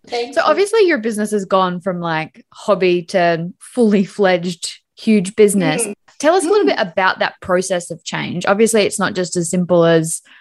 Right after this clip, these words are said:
Speaker 2: I'm making some products handmade and now I'm, you know, selling out my Christmas orders.
Speaker 1: <laughs>
Speaker 2: Tell me a little bit about that kind of process of growing the business and the lessons you learned in that.
Speaker 1: Yeah, yeah. What was really interesting, it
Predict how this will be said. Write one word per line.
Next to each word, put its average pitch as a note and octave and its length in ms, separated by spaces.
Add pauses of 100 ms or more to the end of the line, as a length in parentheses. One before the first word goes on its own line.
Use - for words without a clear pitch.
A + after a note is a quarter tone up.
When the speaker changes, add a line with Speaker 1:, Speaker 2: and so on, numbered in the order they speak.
(240)
Speaker 2:
I'm F3 160
making F3 220
some E3 120
products E3+ 280
handmade G#3+ 500
and F#3+ 160
now F3 300
I'm, E3 240
you E3 80
know, E3 260 (100)
selling E3+ 440
out E3+ 140
my F3 120
Christmas G3+ 340
orders. D#3+ 440 (320)
Speaker 1:
<laughs> D4+ 180
Speaker 2:
Tell C4+ 160
me C#4 140
a C#4+ 80
little C4 220
bit G#3+ 220
about F#3+ 640 (380)
that - 160
kind G3 140
of F3 160
process F#3 460
of E3 120
growing F3 380
the F3+ 60
business D#3+ 520 (140)
and F3+ 120
the E3+ 60
lessons E3+ 380
you E3+ 100
learned D#3+ 260
in E3 120
that. D#3 240 (580)
Speaker 1:
Yeah, A#3+ 800
yeah. A#3 340
What B3+ 160
was C#4 220
really C#4 220
interesting, - 460
it G#3+ 120